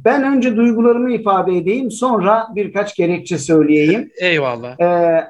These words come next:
Speaker 1: aile, e, evlerimizdeki meleklerin sığınağıdır. Cennetin giriş kapısıdır.
Speaker 2: Maşallah.
Speaker 1: Yarınlarımızın sigortasıdır. Cevizin içi balın kaymağıdır.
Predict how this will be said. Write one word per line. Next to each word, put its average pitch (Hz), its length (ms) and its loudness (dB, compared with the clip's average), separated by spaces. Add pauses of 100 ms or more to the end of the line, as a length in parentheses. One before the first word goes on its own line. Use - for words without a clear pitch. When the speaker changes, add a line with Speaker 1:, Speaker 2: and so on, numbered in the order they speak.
Speaker 1:
aile, 185 800 0
e, 151 340 -6 (160)
evlerimizdeki 226 960 0
meleklerin 226 720 2
sığınağıdır. 185 1040 0 (460)
Cennetin 247 800 0
giriş 190 360 0
kapısıdır. 170 800 -6 (100)
Speaker 2:
Maşallah. 147 540 -6
Speaker 1:
Yarınlarımızın 226 960 2
sigortasıdır. 185 1080 -2 (360)
Cevizin 220 540 2
içi 262 320 -2
balın 226 320 2
kaymağıdır. 202 960 0